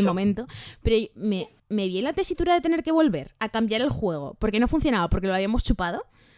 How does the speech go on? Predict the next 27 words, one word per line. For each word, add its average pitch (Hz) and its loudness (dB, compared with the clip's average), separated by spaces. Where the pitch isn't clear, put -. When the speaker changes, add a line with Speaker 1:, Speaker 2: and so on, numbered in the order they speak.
Speaker 2:
¿vale? 214 -2
Y 233 -4
te 226 2
juro 254 4
por 320 0
Dios 240 -2
y 262 0
por 247 -4
lo 240 -2
más 233 -4
sagrado 247 -2
que 254 -4
me 190 -4
da 180 -2
algo. 175 -6
O 240 -8
sea, 214 -4
es 190 -6
que 214 -4
no, 208 -2
porque 226 2
es - 2
que 240 0
<laughs> - -4
de 440 -2
verdad, 494 4
terrible. 214 -8